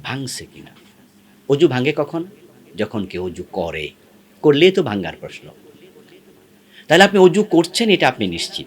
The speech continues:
কিন্তু ভেঙে গেল কিনা, আছে কিনা অজুটা, একটু কনফিউজ,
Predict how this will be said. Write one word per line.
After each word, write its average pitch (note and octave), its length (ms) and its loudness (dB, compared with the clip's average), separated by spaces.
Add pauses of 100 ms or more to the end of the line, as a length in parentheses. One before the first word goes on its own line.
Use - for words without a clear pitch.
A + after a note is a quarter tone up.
(520)
কিন্তু F3+ 220 -2
ভেঙে F3+ 480 2
গেল G2+ 300 2
কিনা, C#3+ 320 -12 (340)
আছে D#3 280 -6
কিনা C3 240 -4
অজুটা, D#2 400 -14 (300)
একটু F3+ 180 -8
কনফিউজ, - 640 -8